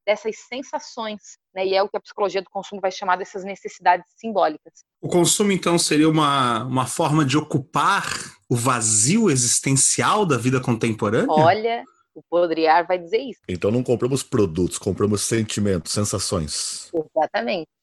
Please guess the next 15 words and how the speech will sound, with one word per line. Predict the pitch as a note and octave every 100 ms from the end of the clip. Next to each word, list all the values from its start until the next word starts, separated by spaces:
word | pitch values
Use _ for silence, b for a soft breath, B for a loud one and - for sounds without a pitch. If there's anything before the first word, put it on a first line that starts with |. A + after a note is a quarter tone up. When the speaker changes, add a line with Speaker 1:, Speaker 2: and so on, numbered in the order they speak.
| _
Speaker 1:
É, | - D#3+ E3
é |
isso | E3+ -
que | G#3
a |
gente | G#3+ G#3+
busca, | G3+ G#3 B3 - F#3
por | -
isso | G3+ -
que | G#3+
a |
gente | A3+ -
consome | A#3 A3 - A3 A#3+
sem | - B3+
parar. | D#4+ C4+